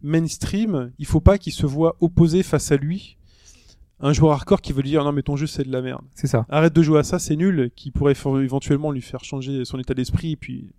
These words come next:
Speaker 1: on sait que les personnes les plus virulentes sur le net, euh, sont les personnes qui jouent, euh, beaucoup.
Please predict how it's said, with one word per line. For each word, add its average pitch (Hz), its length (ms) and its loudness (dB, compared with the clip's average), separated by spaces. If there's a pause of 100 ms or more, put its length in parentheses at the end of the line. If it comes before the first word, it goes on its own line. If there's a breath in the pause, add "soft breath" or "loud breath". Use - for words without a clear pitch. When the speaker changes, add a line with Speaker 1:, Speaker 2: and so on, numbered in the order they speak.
(340 soft breath)
Speaker 1:
on 127 80 -16
sait 147 200 -4
que - 140 -4
les 127 120 -2
personnes 143 320 -4
les 139 100 0
plus - 140 -4
virulentes 139 440 -2
sur 131 220 -4
le 127 100 0
net, 143 300 -4
euh, 120 380 -6 (400 soft breath)
sont 135 220 -4
les 131 100 0
personnes - 320 -2
qui 139 160 -6
jouent, 135 320 2
euh, 120 40 2
beaucoup. 220 440 2